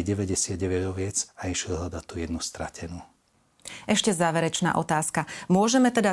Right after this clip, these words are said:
Speaker 2: celý dokument vnímať tak, že doktrína manželstva v katolíckej náuke sa nemení a požehnanie takýmto párom nepredstavuje potvrdenie ich zväzku?
Speaker 1: Áno, presne to chcel dokument povedať.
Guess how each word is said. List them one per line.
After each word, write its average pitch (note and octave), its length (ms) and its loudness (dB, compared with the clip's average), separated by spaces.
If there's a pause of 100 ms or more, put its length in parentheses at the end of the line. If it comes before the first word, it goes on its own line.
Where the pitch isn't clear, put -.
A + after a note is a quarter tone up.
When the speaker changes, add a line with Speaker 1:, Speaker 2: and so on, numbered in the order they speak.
Speaker 2:
celý A3 240 4
dokument F3 560 4
vnímať F3+ 480 2
tak, D#3+ 240 0
že E3 240 0
doktrína F#3 560 2
manželstva D#3 640 0
v F3 80 -18
katolíckej F3+ 560 0
náuke E3 240 0
sa G3 160 -2
nemení E3 640 2 (240)
a F3 160 0
požehnanie G3+ 480 2
takýmto G3 480 0
párom F3+ 400 0 (240)
nepredstavuje F3 880 0
potvrdenie E3 640 -4
ich D#3 160 -4
zväzku? D3 400 -6 (1040)
Speaker 1:
Áno, A#2+ 320 4
presne D3 480 4
to D3+ 160 2
chcel - 240 -2
dokument F#2+ 400 0
povedať. F2+ 560 -2